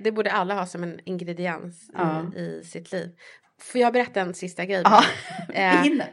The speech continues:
Speaker 1: ja, sista grej. Det är mitt civilkurage som jag gjorde. Jag satt på tvärbanan och så var det någon, eh,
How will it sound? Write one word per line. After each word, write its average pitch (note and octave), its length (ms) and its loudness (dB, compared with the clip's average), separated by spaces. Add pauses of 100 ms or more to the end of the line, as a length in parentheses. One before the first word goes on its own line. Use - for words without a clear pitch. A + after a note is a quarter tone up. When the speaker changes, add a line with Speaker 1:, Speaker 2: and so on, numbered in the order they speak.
Speaker 1:
ja, A3 200 4
sista A3 320 -2
grej. F#3 280 -2
Det G3+ 140 -4
är - 20 -6
mitt A#3 240 -4
civilkurage F#3+ 600 -6
som G#3+ 140 -8
jag G#3 80 -2
gjorde. F3 240 -2 (240)
Jag G3+ 200 -4
satt G#3 240 -8
på F#3 260 -2 (140)
tvärbanan G3+ 800 0 (280)
och G3+ 120 -12
så A3 120 -6
var G#3 220 2
det F3+ 60 0
någon, F3 380 -6
eh, F3+ 200 -4